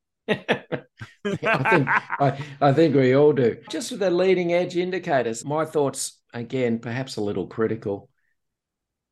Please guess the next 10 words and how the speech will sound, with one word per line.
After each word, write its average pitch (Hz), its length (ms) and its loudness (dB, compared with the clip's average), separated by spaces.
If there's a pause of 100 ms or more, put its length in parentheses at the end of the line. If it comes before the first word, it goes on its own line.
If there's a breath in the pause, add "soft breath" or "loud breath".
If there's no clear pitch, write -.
(640)
They're 135 220 0
all 156 200 4
quantitative. 107 960 -4 (1300)
There's 117 220 0
nothing 123 720 0
to 120 140 -8
measure 104 520 -4
quality. 101 640 2
And, 101 200 -4 (140)
and 95 240 -8